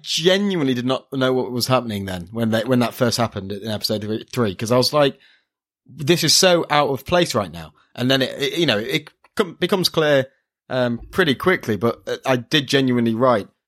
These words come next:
"Is this an advert? Like, is this, is this advertising another show?" Or,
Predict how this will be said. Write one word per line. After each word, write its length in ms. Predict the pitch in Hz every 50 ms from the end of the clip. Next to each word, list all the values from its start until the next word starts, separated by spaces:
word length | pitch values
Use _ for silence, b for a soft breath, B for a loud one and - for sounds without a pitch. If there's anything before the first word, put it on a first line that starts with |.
| _ _ -
"Is 100 | - 110
this 160 | 123 127 -
an 80 | 123 113
advert? 440 | 110 120 110 120 143 165 180 - - _
Like, 220 | - 120 123 104
is 120 | 131 120 110
this, 200 | 139 139 - -
is 160 | - 123 120
this 140 | 139 131 -
advertising 560 | - 135 120 127 - 135 127 120 120 123 120
another 320 | 117 113 117 113 110 117
show?" 420 | 110 - - - 120 107 113 127 151
Or, 360 | 147 127 107 104 101 95 92